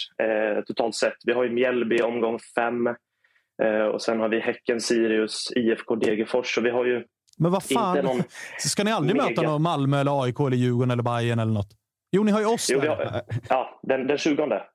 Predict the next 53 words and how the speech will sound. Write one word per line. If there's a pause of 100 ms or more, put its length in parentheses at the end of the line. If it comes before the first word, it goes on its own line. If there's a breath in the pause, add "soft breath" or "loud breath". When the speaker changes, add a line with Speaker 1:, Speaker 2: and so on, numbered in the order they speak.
Speaker 2:
Just
det.
Speaker 1:
Så
det
är
väl
tanken
att
vi
åker,
att
jag
och
farsan
åker
upp
det
också. (520 loud breath)
Eh,
vi
var
ju
på
tio
bortamatcher,
tror
jag
det
var
förra
året.
Jag
och
farsan
av (100)
tolv
möjliga,
tror
jag
det
var,
eller
elva. (760 loud breath)
Eh, (360)
det
blir
så.
Det
var
ju
Bayern
till
ett,